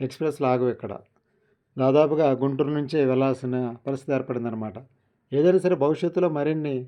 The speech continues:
ట్రైన్లు పెంచుతారని కూడా చెప్తున్నారు. ప్రస్తుతం మూడు ట్రాక్‌లే ఉన్నాయి, మరొక ట్రాక్ నిర్మాణం కూడా త్వరలో చేపడతారని చెప్తున్నారు. నాలుగో లైన్ నిర్మాణం ఉన్నట్లయితే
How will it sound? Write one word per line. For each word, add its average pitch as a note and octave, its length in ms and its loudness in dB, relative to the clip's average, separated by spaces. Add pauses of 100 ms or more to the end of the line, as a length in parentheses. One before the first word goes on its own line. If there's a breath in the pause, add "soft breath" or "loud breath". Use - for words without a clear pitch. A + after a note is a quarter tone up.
(260)
ట్రైన్లు C#3+ 320 0
పెంచుతారని C#3+ 500 -2
కూడా C#3 140 -2
చెప్తున్నారు. C3 460 -2 (480 soft breath)
ప్రస్తుతం C#3+ 480 -2
మూడు D3 180 0
ట్రాక్‌లే D3 440 2
ఉన్నాయి, B2+ 320 0 (440)
మరొక C#3 320 2
ట్రాక్ D3 260 0
నిర్మాణం D3 440 0
కూడా C#3 200 2 (100)
త్వరలో C#3 340 0
చేపడతారని C3+ 600 -2
చెప్తున్నారు. A#2 460 -6 (760)
నాలుగో C#3+ 340 2
లైన్ C#3+ 260 2
నిర్మాణం C3+ 300 -2
ఉన్నట్లయితే C3+ 540 -2